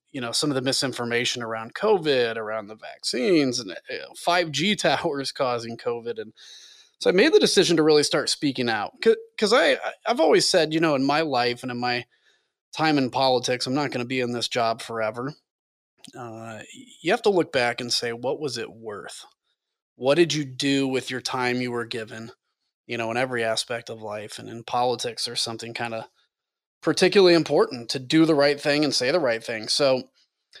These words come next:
that all built up. And of course, after the election with the former president saying things like, you know, the election was stolen. And,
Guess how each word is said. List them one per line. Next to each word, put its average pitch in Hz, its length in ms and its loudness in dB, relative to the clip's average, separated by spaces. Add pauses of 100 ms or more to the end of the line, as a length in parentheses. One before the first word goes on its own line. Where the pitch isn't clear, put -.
(100)
that 240 240 4
all 185 400 4
built 151 340 4
up. 131 340 4
And 131 240 -2
of - 120 -14
course, 147 240 0
after 151 300 2
the 143 120 2
election 135 600 2
with 123 200 0
the 123 460 -2 (460)
former 123 380 -4
president 120 560 -6
saying 117 320 -8
things 117 320 -10
like, 117 260 -12
you 113 80 -16
know, 117 100 -14
the 117 120 -14
election 117 360 -4
was 113 120 -6
stolen. 117 680 -6
And, 110 140 -18